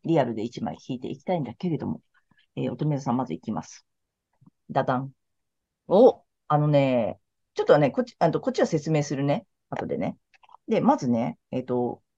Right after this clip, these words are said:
Speaker 1: ワンドの九なの。
Speaker 2: はい。
Speaker 1: うん。あの、棒がいっぱい立っててさ、あの、
Speaker 2: うん。
Speaker 1: こう、こう、もう、ちょっと包帯ぐるぐるでさ。
Speaker 2: うん。
Speaker 1: うん。で、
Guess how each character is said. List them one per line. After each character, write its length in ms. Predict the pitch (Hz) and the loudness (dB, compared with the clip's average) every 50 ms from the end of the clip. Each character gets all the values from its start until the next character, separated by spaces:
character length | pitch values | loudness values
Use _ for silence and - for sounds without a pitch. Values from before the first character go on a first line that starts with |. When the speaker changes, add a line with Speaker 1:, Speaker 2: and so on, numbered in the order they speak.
| _ _ _ _ | _ _ _ _
Speaker 1:
ワ 180 | - 220 277 311 | 2 4 4 4
ン 100 | 311 285 | 4 4
ド 120 | 277 277 | 4 4
の 280 | 269 269 262 254 247 240 | 4 4 4 4 2 0
九 200 | - - 302 247 | 0 0 2 2
な 120 | 160 107 | 2 2
の。 80 | - - _ _ _ _ _ _ _ _ _ _ _ _ _ _ _ - | 0 -2 _ _ _ _ _ _ _ _ _ _ _ _ _ _ _ -12
Speaker 2:
は 140 | - 175 | -8 -8
い。 160 | 175 117 - - _ _ - | -8 -8 -8 -12 _ _ -4
Speaker 1:
う 40 | 196 | -4
ん。 120 | 147 - | -2 2
あ 100 | - 170 | 4 6
の、 120 | 175 175 180 | 6 6 8
棒 160 | 220 240 226 | 8 8 8
が 80 | 240 240 | 8 6
い 20 | |
っ 60 | 240 | 4
ぱ 100 | - 214 | 2 0
い 40 | 208 | 2
立 80 | 220 220 | 0 0
っ 40 | |
て 120 | 220 160 131 | 0 -2 -4
て 100 | - - | -6 -6
さ、 220 | - 117 117 - - _ _ _ _ - - - | -4 -4 -6 -6 -8 _ _ _ _ -20 -14 -8
あ 180 | - 120 120 | -6 -4 -4
の、 300 | - - - - - - _ _ _ _ - | -4 -4 -4 -6 -8 -12 _ _ _ _ -10
Speaker 2:
う 40 | - | -4
ん。 20 | |
Speaker 1:
こ 100 | - 175 | -2 -2
う、 60 | 151 - | 0 0
こ 300 | - 107 - - - - | 0 -2 -2 -2 -6 -4
う、 180 | - 135 123 165 | -4 -2 0 0
も 300 | 160 151 80 - - - | 0 0 0 -2 -4 -10
う、 40 | - | -8
ち 40 | - | -4
ょ 20 | |
っ 20 | |
と 80 | - - | -4 -2
包 140 | - 196 190 | 0 2 4
帯 160 | 190 190 180 | 6 6 6
ぐ 120 | 170 170 | 8 6
る 100 | 165 160 | 4 6
ぐ 100 | 151 160 | 4 4
る 80 | 151 139 | 2 2
で 100 | 139 139 | 0 -2
さ。 220 | - 113 - - _ _ _ - | -2 -2 -4 -4 _ _ _ 4
Speaker 2:
う 300 | 247 269 277 269 269 247 196 | 8 10 10 10 10 10 8
ん。 160 | 156 - - _ - | 6 2 -4 _ 0
Speaker 1:
う 80 | 185 160 | 0 0
ん。 140 | 240 - - - - _ _ - | 0 0 -4 -10 -20 _ _ -2
で、 260 | 226 226 185 - | 0 0 0 -2